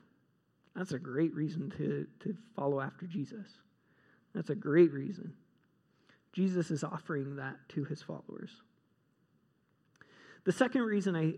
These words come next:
I think we, we can follow Jesus, and, and as we have followed Jesus and, and we, we mature in our, in our faith in Jesus, we, we begin to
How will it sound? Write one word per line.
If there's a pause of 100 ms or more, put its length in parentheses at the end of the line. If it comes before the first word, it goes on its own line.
(120)
I
think
we, (420)
we
can
follow
Jesus,
and, (160)
and
as
we
have
followed
Jesus
and, (340)
and
we, (300)
we
mature
in
our, (160)
in
our (140)
faith (160)
in
Jesus,
we, (220)
we
begin
to